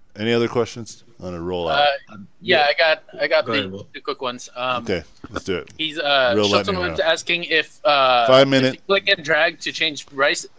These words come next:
Speaker 2: brush sizes, and do you use the blur tool?
Speaker 1: I just, uh, when I was first, first starting out, I was just constantly practicing that, and then the blur tool. I use the smudge tool, not the blur tool. Like, I think the smudge tool is a subset of the blur tool, so maybe
Speaker 2: Yeah.
Speaker 1: technically I do.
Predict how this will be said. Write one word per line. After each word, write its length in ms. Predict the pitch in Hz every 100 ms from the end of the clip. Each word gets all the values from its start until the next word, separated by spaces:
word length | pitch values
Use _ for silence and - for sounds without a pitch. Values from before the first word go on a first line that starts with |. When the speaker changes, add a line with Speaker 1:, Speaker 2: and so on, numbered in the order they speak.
| - 131
Speaker 2:
brush 220 | 180 -
sizes, 640 | - 240 254 285 294 - -
and 340 | 160 151 147
do 80 | 139
you 120 | 143
use 220 | 143 147 139
the 80 |
blur 200 | 123 131
tool? 220 | 123 98 - - - - - - 107
Speaker 1:
I 120 | 120
just, 260 | 135 - - - 107
uh, 400 | 110 101 90 - - -
when 160 | 107 113
I 80 | 113
was 180 | 104
first, 280 | - 131 -
first 280 | - 127 -
starting 320 | 117 110 104
out, 200 | 101 98
I 80 | 90
was 180 | 87 85
just 160 | -
constantly 840 | - 92 87 - 90 87 85 82 80
practicing 600 | - 85 82 - 98 95
that, 280 | 95 95 90
and 120 | 87
then 320 | 87 85 85
the 60 | 80
blur 240 | 90 90
tool. 400 | - 92 90 87 - - -
I 60 | -
use 180 | 113 98
the 80 | 95
smudge 340 | 98 87 -
tool, 120 | 80
not 140 | 78 78
the 60 |
blur 180 | - 80
tool. 260 | - 82 - - - - - - - -
Like, 140 | 123
I 60 | 131
think 200 | 170 151 -
the 80 | 101
smudge 280 | - 117 -
tool 200 | 113 107
is 220 | 104 90
a 280 | 95 92 82
subset 460 | - 101 87 - -
of 220 | 90 82
the 80 | 78
blur 200 | 80 76
tool, 260 | - -
so 160 | - 80
maybe 280 | 87 87 82
Speaker 2:
Yeah. 120 | 82
Speaker 1:
technically 360 | 85 85 80 73
I 60 |
do. 180 | 73